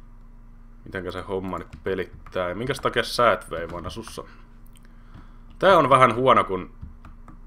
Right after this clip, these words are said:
mä oon niin kun ottanut itselleni oikeastaan tän,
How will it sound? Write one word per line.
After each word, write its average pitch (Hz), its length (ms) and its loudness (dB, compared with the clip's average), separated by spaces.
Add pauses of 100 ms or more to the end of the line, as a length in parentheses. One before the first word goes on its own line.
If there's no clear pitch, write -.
(340)
mä 110 240 4
oon 101 140 2
niin 98 160 -4
kun 98 260 -6
ottanut - 720 -8 (480)
itselleni 98 560 -4
oikeastaan 92 680 -4
tän, 85 300 -8